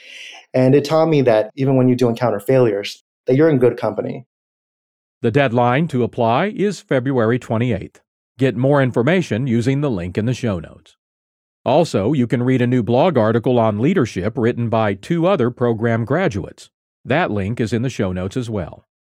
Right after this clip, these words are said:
Speaker 2: In other news, today is your last chance to get a seat in this afternoon's Insight and Inspiration event.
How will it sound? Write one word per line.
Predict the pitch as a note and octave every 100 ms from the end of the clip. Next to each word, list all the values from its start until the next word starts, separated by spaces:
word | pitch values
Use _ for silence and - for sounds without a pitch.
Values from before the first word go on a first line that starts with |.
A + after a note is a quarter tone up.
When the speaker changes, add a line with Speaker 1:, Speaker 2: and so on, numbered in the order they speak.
| _ _ _ -
Speaker 2:
In | D#3
other | B3+ D#3
news, | B2+ A2+ C#3+ -
today | C#3+ C#3 F3
is | E3+ A2+
your | C3 B2
last | A2 C3+ G#3 -
chance | D3+ A2+ C#3 -
to | A2
get | B2+
a | F3
seat | - B2 A#2+
in | - A#2+
this | A2 A#2+
afternoon's | A#2 C#3 F3 B2 C3 B2
Insight | A#2 C#3 - A#2 C#3
and | A#2 A#2 A#2+
Inspiration | A#2 - C3+ C3+ A2+ A2+
event. | F2+ E2+ D#2+ -